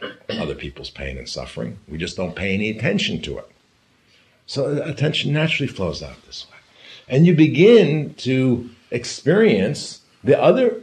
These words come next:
flip side of the whole spiritual path. And by the way, you might start experiencing this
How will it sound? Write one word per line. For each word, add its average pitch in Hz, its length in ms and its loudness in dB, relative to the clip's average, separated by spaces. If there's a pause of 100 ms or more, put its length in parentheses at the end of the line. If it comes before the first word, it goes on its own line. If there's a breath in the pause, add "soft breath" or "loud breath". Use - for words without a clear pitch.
flip - 320 2
side 135 420 2
of 135 60 -4
the 127 60 -4
whole 131 160 4
spiritual 135 460 -2
path. 165 340 2
And 117 100 -2
by 147 140 4
the 147 80 4
way, 127 160 4
you 131 60 4
might 123 240 2
start 110 220 0
experiencing 110 540 -4
this 95 280 -6